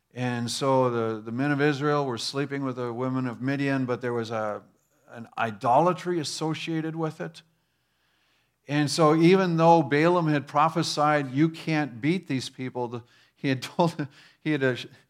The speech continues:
apparently informed the Midianites, "The only way you're gonna beat them is for them to beat themselves."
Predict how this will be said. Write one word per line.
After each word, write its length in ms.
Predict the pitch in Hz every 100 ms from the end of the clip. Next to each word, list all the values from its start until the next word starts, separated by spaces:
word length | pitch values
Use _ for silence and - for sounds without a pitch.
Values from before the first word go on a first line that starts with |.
| _ _ _ _
apparently 580 | - 113 - 180 180 143
informed 380 | 135 131 151 143
the 120 | 135
Midianites, 640 | 131 156 160 127 123 113 -
"The 160 | 127
only 180 | 131 151
way 180 | 127 127
you're 120 | 127
gonna 140 | 120
beat 300 | 110 127 147
them 120 | 131 110
is 160 | 107
for 120 | -
them 160 | 117 113
to 40 | 98
beat 280 | 101 120
themselves." 760 | 117 98 - 123 107 98 - -